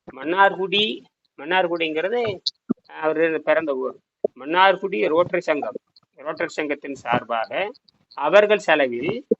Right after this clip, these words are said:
ஆ, டாக்டர் அசோக்குமார்,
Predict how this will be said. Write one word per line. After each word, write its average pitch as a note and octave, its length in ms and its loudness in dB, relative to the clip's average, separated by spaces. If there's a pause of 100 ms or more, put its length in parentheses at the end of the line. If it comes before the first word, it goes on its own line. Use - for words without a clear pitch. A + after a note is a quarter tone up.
(720)
ஆ, D3 440 -2
டாக்டர் B2 540 0 (280)
அசோக்குமார், D#3 920 -2